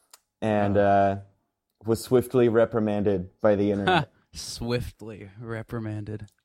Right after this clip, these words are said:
Speaker 1: Do you like that? <laughs>
Speaker 2: Yeah. <laughs> Well done.
Speaker 1: I'm doing, I'm doing punch-up work on this show a little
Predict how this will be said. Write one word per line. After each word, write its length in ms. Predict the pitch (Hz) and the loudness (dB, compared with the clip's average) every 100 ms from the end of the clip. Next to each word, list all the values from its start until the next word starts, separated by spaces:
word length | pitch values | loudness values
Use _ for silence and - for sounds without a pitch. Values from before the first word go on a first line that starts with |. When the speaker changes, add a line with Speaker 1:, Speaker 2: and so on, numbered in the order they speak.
| _ _ _ _ _ _ _ _ | _ _ _ _ _ _ _ _
Speaker 1:
Do 120 | 113 120 | -2 2
you 120 | 113 | 4
like 200 | 113 113 | 2 0
that? 220 | 139 135 - _ _ | -2 -4 -8 _ _
<laughs> 300 | _ - - | _ -18 0
Speaker 2:
Yeah. 800 | 202 180 180 175 165 160 151 113 110 | 4 6 6 6 4 4 2 0 -8
<laughs> 1000 | - 208 _ _ _ - - - 233 - | -16 -20 _ _ _ -10 -6 2 2 2
Well 440 | 160 143 139 139 | 0 2 2 0
done. 280 | 123 123 117 - - | -4 -10 -12 -14 0
Speaker 1:
I'm 140 | 151 | 2
doing, 400 | 156 180 175 147 135 160 - | 6 6 6 2 -6 -14 -2
I'm 120 | 147 | 4
doing 260 | 165 175 160 | 6 6 4
punch-up 520 | 160 147 143 127 123 | 2 2 4 4 4
work 300 | 120 104 - - | 2 2 -4 -6
on 140 | 110 117 | -2 0
this 140 | 107 | 0
show 200 | - 107 | 2 2
a 40 | |
little 240 | 104 101 | 2 0